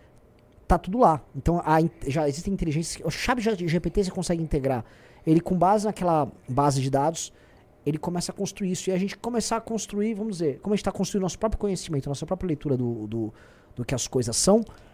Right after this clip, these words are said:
é, imagina quando a gente tiver, por exemplo, vai, cinco a dez mil páginas ali de conteúdo, fora os conteúdos em áudio que ele consegue ler. A gente constrói um arcabouço e a gente vai criar a ferramenta de que as pessoas dialoguem com essas pesquisas originais que a gente tá fazendo. Porque,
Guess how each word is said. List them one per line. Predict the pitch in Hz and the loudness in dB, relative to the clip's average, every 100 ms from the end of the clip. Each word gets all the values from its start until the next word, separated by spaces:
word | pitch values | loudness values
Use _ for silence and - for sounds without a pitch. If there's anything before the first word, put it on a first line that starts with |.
| - - | -20 -4
é, | 143 143 147 - - - - _ _ _ - | 4 6 6 4 -12 -20 -20 _ _ _ -2
imagina | 151 170 233 | 2 4 2
quando | 208 | 0
a | 202 | -2
gente | |
tiver, | - 185 | 0 -2
por | 185 160 | 0 -2
exemplo, | 170 170 147 | -2 -4 -2
vai, | 165 135 | 0 0
cinco | - - 202 202 | -4 -4 -4 -2
a | 156 | 0
dez | 160 160 | 0 0
mil | 175 165 | -2 -2
páginas | 160 151 147 127 120 | -2 0 2 0 0
ali | 123 131 | 0 0
de | 131 | -2
conteúdo, | - 135 151 160 160 | -4 2 6 6 6
fora | - 202 214 | 2 4 4
os | 208 | 2
conteúdos | - 202 180 175 160 | -4 -6 -4 -4 -2
em | 180 | 0
áudio | 165 156 139 | 2 2 0
que | |
ele | 139 | -4
consegue | 151 147 156 151 | -2 -2 -2 2
ler. | 143 131 - - - - | 2 2 -4 -20 -20 -4
A | 139 | 4
gente | 165 - | 4 4
constrói | 196 - 240 | 0 0 -2
um | 226 | 0
arcabouço | 208 - 160 175 208 | 0 0 2 4 2
e | 247 | 0
a | |
gente | - | -2
vai | 247 | -4
criar | 220 214 | 0 -2
a | |
ferramenta | - 202 196 202 | 0 0 0 -2
de | - | -2
que | 156 | -4
as | - | -2
pessoas | 214 - 208 | -2 0 2
dialoguem | 214 202 220 247 - - - | 4 6 4 0 -8 -20 -6
com | - 294 | 2 2
essas | - 285 | 4 0
pesquisas | - 202 220 220 | 0 -2 0 2
originais | 226 233 233 190 | 2 2 -2 -2
que | |
a | 151 | -4
gente | |
tá | 147 | -4
fazendo. | 139 123 107 - - | -4 -4 -6 -8 -4
Porque, | 190 - | 4 8